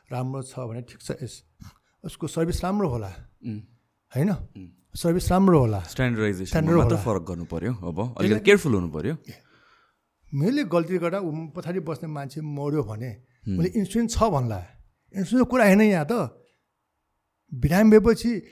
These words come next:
Speaker 1: उपचार गर्नु भन्दा बिरामी नहुनु राम्रो नि। इन्सुरेन्स तिन लाख छ अरे, पाँच लाख छ अरे। मान्छे उसले, मान्छे अब हात खुट्टा काट्नु परिरहेछ कि तिन लाख पाँच लाख? दुर्घटना हुँदाखेरि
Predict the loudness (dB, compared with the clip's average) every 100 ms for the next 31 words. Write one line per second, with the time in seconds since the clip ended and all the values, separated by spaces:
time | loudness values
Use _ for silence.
0 | _ _ _ _ -10 -2 0 2 4 4
1 | 4 4 6 6 8 8 8 8 4 2
2 | 0 0 -2 -4 _ _ _ _ _ _
3 | _ _ _ _ _ -4 -2 -2 -2 -4
4 | -2 -2 -2 -6 -12 -8 -6 -4 -4 -6
5 | -8 -10 _ -4 -2 -2 -4 -8 -10 _
6 | _ -12 -8 -6 -6 -2 -4 -4 -8 -8
7 | -8 -6 -6 -4 -6 -4 -6 -4 -4 -4
8 | -4 -6 -4 -6 -8 _ _ _ _ _
9 | _ _ _ _ _ _ _ _ _ _
10 | _ _ -12 -2 0 2 2 4 4 4
11 | 0